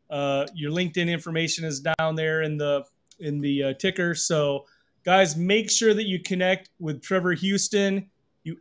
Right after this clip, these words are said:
absolutely have to if you are in transition or going to be soon in career transition, active duty, veteran, military family member, it doesn't matter.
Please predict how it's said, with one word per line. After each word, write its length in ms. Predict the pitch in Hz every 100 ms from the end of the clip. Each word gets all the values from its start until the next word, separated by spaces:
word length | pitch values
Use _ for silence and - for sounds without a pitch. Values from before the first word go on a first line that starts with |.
| _
absolutely 580 | 226 220 180 - 208 180
have 360 | 165 196 202 -
to 260 | 214 202 208
if 200 | 185 -
you 160 | 180 185
are 200 | 160 127 _ _ -
in 240 | 208 208
transition 800 | - 208 190 170 196 - 196 190 196
or 200 | 160 147
going 340 | 143 175 190
to 60 | 165
be 160 | 180
soon 480 | 170 - 185 190 196
in 400 | 196 185 190 180
career 280 | - 180 180
transition, 880 | 180 185 175 160 185 - 185 185 185 _ _ _ _
active 360 | 175 180 180 160
duty, 540 | 180 185 185 180 180
veteran, 720 | 151 175 175 185 180 180 170 _ _ _ _ _ _ -
military 420 | 165 185 185 170
family 320 | 190 180 185
member, 240 | 180 180
it 80 | 165
doesn't 280 | 180 170 165
matter. 440 | 170 170 147 135